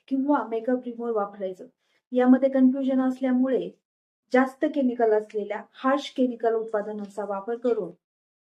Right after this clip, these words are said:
महिलांचा नैसर्गिक पीएच बॅलन्स डिस्टर्ब होतो आणि चेहरा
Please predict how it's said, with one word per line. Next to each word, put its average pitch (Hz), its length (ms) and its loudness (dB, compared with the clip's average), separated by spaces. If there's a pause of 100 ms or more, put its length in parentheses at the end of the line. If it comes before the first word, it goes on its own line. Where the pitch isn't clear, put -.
(160)
महिलांचा 254 600 8
नैसर्गिक 247 680 0
पीएच 214 360 0
बॅलन्स 190 400 -4
डिस्टर्ब 254 360 -4
होतो 190 400 -4
आणि 196 200 -16
चेहरा 226 440 -6